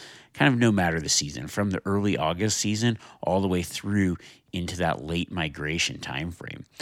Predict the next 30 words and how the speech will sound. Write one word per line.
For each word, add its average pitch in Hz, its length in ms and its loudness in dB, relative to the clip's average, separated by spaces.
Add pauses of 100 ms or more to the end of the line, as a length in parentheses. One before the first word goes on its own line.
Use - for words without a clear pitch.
(280)
So - 160 0
what 110 160 6
we're 175 80 4
gonna 165 160 6
do 104 260 6
is 82 120 0
I've 90 140 0
broken 107 340 2
down, 104 300 4
like, 78 200 -2
six - 340 2
different - 380 0
habitat - 560 -2
types, - 400 -8 (400)
and 95 180 0
we're 107 60 4
gonna 151 160 4
just 143 220 4
look 117 280 6
at - 140 -4
each 117 260 2
one 123 180 4
of 92 100 2
those 85 340 0
and 110 80 -4
some - 160 0
of 151 60 4
the 139 60 6
ways 120 340 6
that 98 160 2